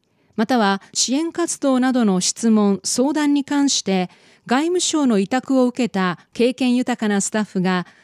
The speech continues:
情報の提供やアドバイスを行っているなど、ファンは皆さんとエヌジーオーとの出会いの場です。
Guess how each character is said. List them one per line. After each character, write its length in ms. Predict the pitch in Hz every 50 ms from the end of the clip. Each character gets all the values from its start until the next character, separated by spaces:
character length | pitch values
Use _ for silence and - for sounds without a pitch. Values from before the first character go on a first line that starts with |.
| _ -
情 260 | - 208 208 214 208
報 180 | 165 202 202 202
の 140 | 196 190
提 220 | 185 - 202 208 196
供 260 | - - 202 190 185
や 240 | 180 185 185 180 185 - _
ア 120 | - - 262
ド 120 | - 320
バ 120 | 277 294 277
イ 60 | 269
ス 180 | - - - 285
を 140 | 269 214
行 100 | - - 214 214
っ 60 | 214
て 140 | 208 - 214
い 60 | 214
る 80 | 208 214
な 120 | 208 202
ど、 260 | 175 180 180 175 175 - _ _ _ _ _
フ 100 | - 214
ァ 80 | 208 196
ン 60 | 185
は 260 | 175 170 170 - - -
皆 240 | 190 196 226 262 254
さ 180 | - 262 240
ん 80 | 220 190
と 280 | - 185 180 175 - -
エ 100 | - 196
ヌ 180 | 214 254 285 294
ジ 160 | 269 - 285
ー 160 | 277 277 277 269
オ 100 | 262 247
ー 20 |
と 140 | - 214 202
の 100 | 190 175
出 240 | 160 - 170 175 185
会 140 | 208 240
い 40 | 247
の 140 | 233 240 220
場 120 | 214 196
で 120 | 175 196 202
す。 240 | - - - -